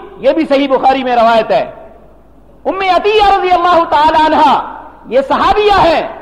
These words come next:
ان کا بیٹا فوت ہو گیا۔ جب تین دن گزر گئے، تین دن گزرنے کے بعد انہوں نے بھی میک اپ منگوا کے کیا، تو کچھ عورتوں نے یہ بات کہی، "دیکھو، بیٹا مر گیا ہے تو میک اپ کر رہی ہے۔"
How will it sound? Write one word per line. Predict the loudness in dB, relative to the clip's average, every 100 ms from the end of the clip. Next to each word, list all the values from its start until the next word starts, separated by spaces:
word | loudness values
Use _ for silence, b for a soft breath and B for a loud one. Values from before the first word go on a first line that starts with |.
| -18 -18 -12
ان | -8
کا | -4
بیٹا | -2 0 0
فوت | 0 0 0
ہو | -2
گیا۔ | 0 -2 -2 -8 -20 -20 -20 -20 -20 -20 -20 -20 -20 -20 _ _ _
جب | -8 -6 -6
تین | -6 -6 -4
دن | -4 -2
گزر | 0 0 2
گئے، | 2 0 -2 -14 -20 -20 -20 -20 -20 _ _ _ _ _ -16
تین | -10 -8 -8 -8 -6
دن | -6 -6 -8
گزرنے | -6 -6 -6 -10
کے | -8 -10
بعد | -6 -2 -2 -4 -8
انہوں | -8 -6
نے | -6 -6
بھی | -8
میک | -8 -8 -6
اپ |
منگوا | -8 -8 -2 -2
کے | -2 -6
کیا، | -8 -4 -4
تو | -6
کچھ | -10 -14 -16 -6
عورتوں | 0 0 -2 -4 -4
نے | -4 -6 -8 -20 -20 -10
یہ | -6
بات | -2 0 0 -2
کہی، | -2 0 0 -4 -8 -16 -20 -20 -10
"دیکھو، | -8 -4 -6
بیٹا | -4 -6 -2 -2
مر | 0 -4
گیا | 0 0
ہے | 2 2 0 -6 -18 -16 -8
تو | -6
میک | -2 -2
اپ | -4 -2
کر | -2
رہی | 0 -2 -2
ہے۔" | -2 -4 -8